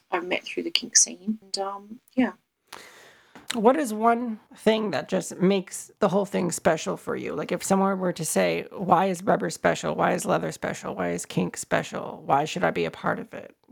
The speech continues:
Speaker 1: I'd say fantasy and playing
Speaker 2: Mm-hmm.
Speaker 1: games. I feel like it's a adult way of playing childish games
Speaker 2: Mm-hmm.
Speaker 1: that can be very wholesome, very therapeutic, and just, just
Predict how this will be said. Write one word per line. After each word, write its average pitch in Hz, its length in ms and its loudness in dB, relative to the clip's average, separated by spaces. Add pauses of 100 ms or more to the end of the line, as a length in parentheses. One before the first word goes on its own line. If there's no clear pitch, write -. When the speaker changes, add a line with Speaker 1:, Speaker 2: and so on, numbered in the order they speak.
(300)
Speaker 1:
I'd 226 140 8
say 220 140 6
fantasy 180 800 2 (380)
and 208 180 6
playing 190 380 4
Speaker 2:
Mm-hmm. - 0 -
Speaker 1:
games. 170 720 4
I 202 80 4
feel 208 240 4
like 202 240 2
it's 208 180 4
a 190 280 2 (100)
adult 196 380 4
way 185 300 2
of 190 260 -8
playing 180 640 -2
childish 175 640 0
games 170 680 0
Speaker 2:
Mm-hmm. 156 300 -2 (240)
Speaker 1:
that 196 180 4
can - 140 2
be 185 160 0
very 185 220 2
wholesome, 185 760 -2 (380)
very 180 360 0 (120)
therapeutic, 190 640 -2 (440)
and 185 160 -8
just, - 320 4
just 202 260 4